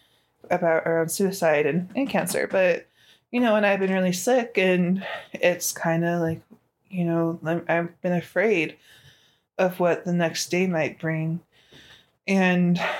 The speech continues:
afraid of taking action, and afraid of being consistent, and afraid of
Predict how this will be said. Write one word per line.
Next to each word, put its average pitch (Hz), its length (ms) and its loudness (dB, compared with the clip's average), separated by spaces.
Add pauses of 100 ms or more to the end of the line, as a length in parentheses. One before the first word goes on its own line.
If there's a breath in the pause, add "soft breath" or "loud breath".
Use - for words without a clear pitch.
(100)
afraid 175 580 0
of 165 340 2 (400 loud breath)
taking 175 360 -2
action, 165 640 -2 (560 loud breath)
and 180 160 2
afraid 165 760 0 (460 loud breath)
of 170 140 0
being 160 200 -2
consistent, 165 800 -4 (800 soft breath)
and 165 220 0
afraid 165 800 0 (1040 soft breath)
of 170 500 0